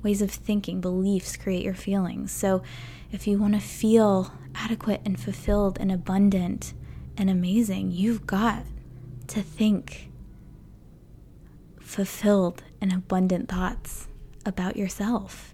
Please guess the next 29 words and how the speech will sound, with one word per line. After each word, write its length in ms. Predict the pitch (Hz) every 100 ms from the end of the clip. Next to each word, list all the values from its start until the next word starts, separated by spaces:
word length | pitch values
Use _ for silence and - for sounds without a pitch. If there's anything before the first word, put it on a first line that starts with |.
| -
You 80 | 220
have 60 | 214
to 100 | 226
think 220 | 233 220
amazing 460 | 202 190 202 202
thoughts 420 | 190 180 185 - - -
about 320 | 180 180 196
yourself. 680 | 180 - 202 180 - - - - - - - - - - - - - - - - - - - -
This 200 | 202 -
is 120 | 247
tricky 280 | - 262 262
stuff. 580 | - - - - - - - - - - - -
And 160 | 190 196
this 160 | 208
is 100 | 240
something 460 | 226 233 226 226 214
that 260 | 202 196 - - -
I've 600 | 196 196 208 214 214 - - - 196
really 260 | 202 220
grappled 420 | 214 190 196 196
with 420 | 190 185 185 - - -
myself 440 | 185 170 - 320
for 160 | - 87
a 80 | -
long 220 | 90 185
time. 360 | - - - 208 - - - - - - - - - -
I 60 | 202
used 260 | 208 226 -
to 380 | 226 208 202